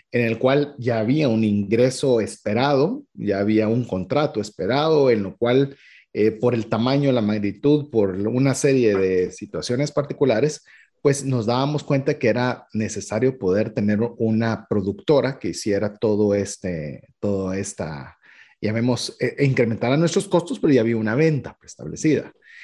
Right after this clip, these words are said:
En el caso cuando se está haciendo un curso digital y no hay una venta, es decir, no tenemos un cliente,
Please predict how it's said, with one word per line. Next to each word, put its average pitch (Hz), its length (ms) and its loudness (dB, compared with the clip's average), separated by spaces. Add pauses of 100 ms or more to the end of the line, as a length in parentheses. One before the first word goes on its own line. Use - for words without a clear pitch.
(140)
En 113 100 -4
el 113 100 -2
caso 202 260 0
cuando 131 400 2
se 104 160 -8
está 127 140 -2
haciendo 170 220 0
un 170 80 -4
curso 165 240 0
digital 110 320 -2
y 131 200 0
no 147 340 2
hay 131 120 2
una 110 260 -4
venta, 98 320 -4
es 82 60 -6
decir, 98 220 -8
no 120 180 -2
tenemos 110 380 -4
un 123 140 -6
cliente, 113 460 -4